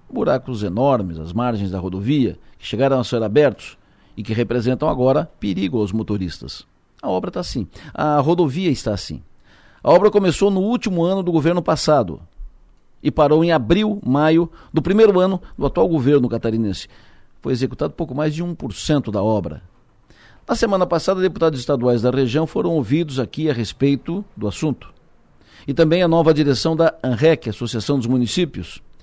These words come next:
e também prefeitos das cidades envolvidas, dirigentes de associações empresariais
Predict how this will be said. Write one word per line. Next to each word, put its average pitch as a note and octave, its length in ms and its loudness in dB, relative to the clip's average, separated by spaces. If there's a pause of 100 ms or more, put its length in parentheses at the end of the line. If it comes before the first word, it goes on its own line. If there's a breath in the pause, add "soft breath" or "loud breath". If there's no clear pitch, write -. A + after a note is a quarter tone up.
(180 loud breath)
e D3+ 60 0
também F3+ 240 2
prefeitos F#3 480 2
das D#3 160 0
cidades B2+ 340 0
envolvidas, C3 680 0
dirigentes C3 400 0
de C#3+ 60 -4
associações C3 600 -4
empresariais A#2 760 0